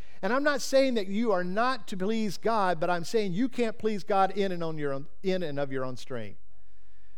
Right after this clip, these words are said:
You come to the Spirit of God. You come to the counsel of the Word of God. You come humbly and submit yourself to God, and He will give you this nature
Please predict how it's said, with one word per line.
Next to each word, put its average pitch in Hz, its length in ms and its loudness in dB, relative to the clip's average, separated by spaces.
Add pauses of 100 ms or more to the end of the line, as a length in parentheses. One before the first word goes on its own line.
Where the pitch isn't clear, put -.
(260)
You 127 80 -4
come 254 320 0
to 233 140 -2
the 180 100 0
Spirit 208 420 2
of 151 120 -2
God. 110 440 -2
You 120 80 -6
come 247 260 -2
to 294 120 -2
the 202 100 -2
counsel 185 480 -2
of 151 60 -2
the 143 80 -2
Word 139 300 0
of 120 120 -4
God. 117 240 -2
You 123 60 -4
come 202 260 -2
humbly 170 400 -2
and 123 140 -4
submit 151 320 -4
yourself 135 360 -2
to 131 100 -4
God, 113 380 -2 (460)
and 127 180 -4
He 175 120 -2
will 165 140 -2
give 143 260 -2
you 139 80 -2
this 123 260 -2
nature 135 720 -2